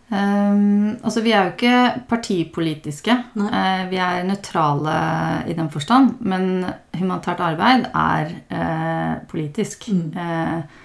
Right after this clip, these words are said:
Speaker 1: og ikke velge å si noe kan man også si er en politisk handling.
Speaker 2: Ja.
Speaker 1: Så det, for noen ganger så kan, kan vi bli beskyldt for at nå har dere blitt så politiske.
Speaker 2: Ja.
Speaker 1: Og da pleier jeg å si at det er vel heller politikken som har blitt mindre humanitær. Eh,
Speaker 2: Mm.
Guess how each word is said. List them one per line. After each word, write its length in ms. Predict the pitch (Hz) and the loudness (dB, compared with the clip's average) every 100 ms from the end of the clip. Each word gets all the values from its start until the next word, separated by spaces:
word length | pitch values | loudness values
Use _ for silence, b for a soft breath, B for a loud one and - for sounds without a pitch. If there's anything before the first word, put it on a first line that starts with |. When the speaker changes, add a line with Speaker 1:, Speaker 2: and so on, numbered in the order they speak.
| B - | B -2
Speaker 1:
og 60 | |
ikke 280 | 170 - 165 | -2 -2 -4
velge 200 | 151 160 | -2 -2
å 40 | 156 | -2
si 160 | 160 | -2
noe 240 | 160 220 233 | 2 2 2
kan 100 | 190 | 0
man 100 | 180 | -2
også 200 | 151 147 | -2 -4
si 120 | 143 | -6
er 120 | 151 147 | -2 0
en 180 | 147 | 0
politisk 440 | 139 - 147 143 - | 0 -4 -6 -6 -6
handling. 400 | 156 156 196 180 | -4 -2 -2 -2
Speaker 2:
Ja. 120 | 220 208 - | -4 -8 -10
Speaker 1:
Så 180 | - 175 | -6 -4
det, 140 | 180 185 180 - - - - - | -2 0 -2 -4 -12 -14 -12 -4
for 120 | 196 | -2
noen 160 | 196 | 0
ganger 140 | 175 170 | 0 -2
så 140 | 196 | -2
kan, 840 | 185 185 175 170 175 - - - - - | -4 -4 -4 -6 -6 -8 -8 -10 -14 -10
kan 160 | - 175 | -4 -2
vi 60 | |
bli 100 | 170 165 | 0 -2
beskyldt 260 | 180 156 147 | -4 -4 -2
for 80 | 170 | 0
at 80 | 170 | 0
nå 80 | |
har 80 | 156 | 0
dere 120 | 156 | 0
blitt 140 | 165 143 | -4 -6
så 100 | 151 | -6
politiske. 600 | 190 185 147 - - 233 233 B B | -2 -2 -2 -8 -2 -2 -2 B B
Speaker 2:
Ja. 140 | 226 190 B B - | -6 -6 B B -12
Speaker 1:
Og 80 | 185 | -8
da 100 | 175 | -6
pleier 200 | 190 151 | -2 -2
jeg 80 | 160 | -2
å 40 | |
si 140 | - 170 | -6 -6
at 100 | 170 | -4
det 80 | |
er 60 | 175 | -6
vel 100 | 175 | -4
heller 180 | 170 165 | -6 -6
politikken 400 | - - 156 160 | -8 -8 -8 -6
som 100 | 170 | -6
har 80 | 190 | -4
blitt 140 | 185 | -2
mindre 160 | 165 170 | -2 -2
humanitær. 520 | 175 190 202 285 262 - - - | -2 -2 -2 -2 -2 -6 -14 -6
Eh, 560 | 185 180 175 175 | -2 0 0 0
Speaker 2:
Mm. 0 | 180 | -2